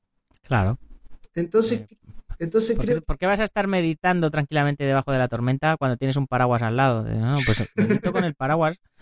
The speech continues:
Speaker 1: ¿no?
Speaker 2: <laughs> Algo así, algo así.
Speaker 1: Claro, es, soluciones lógicas. Muy bien, pues, eh, vamos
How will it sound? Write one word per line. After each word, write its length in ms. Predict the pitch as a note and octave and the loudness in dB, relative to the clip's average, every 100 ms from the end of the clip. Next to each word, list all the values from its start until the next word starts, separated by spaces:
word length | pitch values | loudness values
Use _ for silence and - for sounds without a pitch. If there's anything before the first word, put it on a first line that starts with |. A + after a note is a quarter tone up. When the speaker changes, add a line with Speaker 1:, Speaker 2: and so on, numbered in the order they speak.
| - - A#3 - B2+ | -6 -2 -2 0 -2
Speaker 1:
¿no? 160 | C#3+ A3+ - D#4 | 0 0 0 0
Speaker 2:
<laughs> 180 | G#3+ | -2
Algo 240 | - C4 G3+ | -2 -2 0
así, 240 | F#3+ F#3 C3 - E3 | 0 -2 -6 -10 -4
algo 200 | A3+ G#3+ | 0 0
así. 220 | F#3+ - - D#3+ | 0 -2 -4 -6
Speaker 1:
Claro, 480 | - G2 D3 A3 C#3 | -2 0 0 2 0
es, 220 | D3 D3 F3 D#3 - - - - | 0 0 0 -2 -4 -6 -10 -6
soluciones 480 | D#3+ C#3+ C#3 F3 F#3 | 0 0 2 0 -2
lógicas. 340 | E3+ - D3 C#3+ | -4 -4 -4 -2
Muy 160 | G3 | 2
bien, 220 | G3 G3+ | 2 0
pues, 380 | A#3 F#3+ F3 D#3 _ - - _ | -2 0 0 -2 _ -20 -20 _
eh, 180 | F#3 E3+ | -4 0
vamos 260 | D#3+ G#3 | 2 0